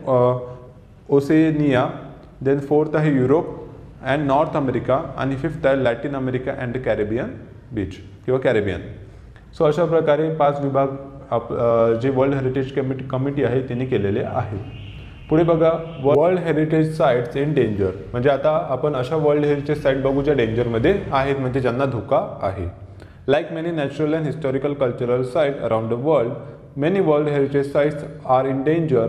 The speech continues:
of being destroyed or lost due to war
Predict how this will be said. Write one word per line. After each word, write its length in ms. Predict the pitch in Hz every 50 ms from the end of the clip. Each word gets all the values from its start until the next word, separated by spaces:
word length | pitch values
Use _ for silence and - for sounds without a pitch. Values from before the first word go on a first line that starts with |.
| - -
of 140 | 131 120
being 180 | 117 131 131 139
destroyed 640 | 147 147 147 - - 156 127 104 98 - - - -
or 120 | 127 127 131
lost 400 | 131 143 147 123 110 120 - - - - - - - - - -
due 120 | 123 -
to 100 | - 117 110
war 220 | 120 127 131 139